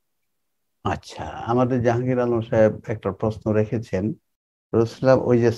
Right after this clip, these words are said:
যে, যে আয়াতে রসুলামকে কোরআনের ব্যাখ্যাকারী হিসেবে নিয়োগ দিয়েছেন আল্লাহ রাব্বুল আলামিন, সূরা নাহলের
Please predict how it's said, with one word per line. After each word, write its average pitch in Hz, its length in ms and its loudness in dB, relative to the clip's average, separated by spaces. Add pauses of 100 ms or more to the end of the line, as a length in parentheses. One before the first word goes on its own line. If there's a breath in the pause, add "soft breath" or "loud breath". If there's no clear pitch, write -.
(100)
যে, 110 340 4
যে 110 260 6
আয়াতে 107 640 4
রসুলামকে 113 720 0
কোরআনের 98 460 2
ব্যাখ্যাকারী 101 580 -2
হিসেবে 113 340 0
নিয়োগ 92 320 -2
দিয়েছেন 104 440 -2
আল্লাহ 92 220 -2
রাব্বুল 92 240 -2
আলামিন, 104 440 0
সূরা 92 300 -4
নাহলের 98 360 -2